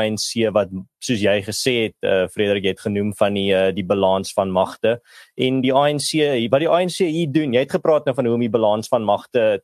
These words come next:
in jou guns te kry, maar wat die A N C hier doen is besig om die balans van magte in hulle guns te probeer kry. Hulle weet skole, eh, universiteite, eh, al die, die onderrigsinstellings was nog altyd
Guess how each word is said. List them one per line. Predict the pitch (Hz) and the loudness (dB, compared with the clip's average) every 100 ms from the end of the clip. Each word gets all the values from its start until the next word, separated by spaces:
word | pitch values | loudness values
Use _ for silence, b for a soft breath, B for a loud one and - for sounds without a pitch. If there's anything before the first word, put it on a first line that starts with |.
| - | -4
in | 123 | 0
jou | 107 98 | 0 2
guns | - 151 139 | 0 -2 -4
te | - | -8
kry, | - - 107 | -4 -4 -2
maar | 117 | -2
wat | 113 | 0
die | 123 | 2
A | 160 | 2
N | 190 | 0
C | - | -2
hier | 185 143 156 | -2 0 0
doen | 170 | 0
is | 165 | -2
besig | 143 147 147 - | 0 -2 -2 -4
om | 147 151 156 - | -4 -2 -6 -4
die | 143 | -4
balans | 123 143 131 139 143 | 2 2 4 2 0
van | 151 | 2
magte | 131 123 - 139 | 2 0 0 0
in | 120 | 2
hulle | 139 180 | 2 2
guns | - 98 - | 0 -4 -8
te | 98 | -16
probeer | 92 82 80 - | -8 -4 -4 -4
kry. | 85 80 _ B B B B | -4 -4 _ B B B B
Hulle | 120 139 117 | 2 2 0
weet | 110 143 - | 0 0 -2
skole, | - - 131 113 127 160 151 - | -10 -2 0 2 2 0 -6 0
eh, | 113 107 | 2 2
universiteite, | 113 110 104 - 98 - 101 92 110 127 139 - | 2 2 2 -2 -4 0 0 0 0 0 -6 0
eh, | 113 110 107 107 | 4 6 6 4
al | 135 | 2
die, | 151 | 2
die | 139 127 | 0 0
onderrigsinstellings | 95 - 156 160 143 - 147 147 - 120 104 131 147 | 0 0 2 4 2 -2 -4 -4 0 2 2 0 0
was | 120 107 | -2 0
nog | 117 - | -4 -2
altyd | 139 127 143 - | -4 -2 -2 -4